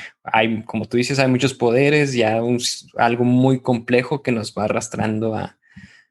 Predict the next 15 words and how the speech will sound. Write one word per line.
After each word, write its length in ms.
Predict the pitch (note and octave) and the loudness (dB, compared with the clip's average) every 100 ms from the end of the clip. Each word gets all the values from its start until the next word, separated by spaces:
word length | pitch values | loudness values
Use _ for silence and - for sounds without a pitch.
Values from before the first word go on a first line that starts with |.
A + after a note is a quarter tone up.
| _ | _
a, 220 | A2+ G#2 G#2 A2+ _ - | -8 -8 -10 -16 _ -4
a 140 | - | 0
todos, 400 | B2 A#2 G#2+ - | 2 2 0 -2
¿no? 200 | C3 D#3 _ _ _ - | -6 -6 _ _ _ -10
Este, 380 | A2+ G#2+ - | -8 -8 -8
y, 360 | F2+ - - - | -8 -8 -12 -12
y, 260 | A2+ A2 B2 | -10 -6 -6
y 40 | |
por 240 | A#2+ B2 A#2+ | 0 0 2
más 240 | A#2+ - | 2 0
que 100 | B2+ | -2
tú 160 | C3 C3 | -2 -2
tengas 280 | B2+ B2+ | 0 0
sus 60 | C3+ | 0
intenciones, 640 | A#2+ A2+ C3+ D#3+ E3+ - | -4 -2 0 0 -2 -6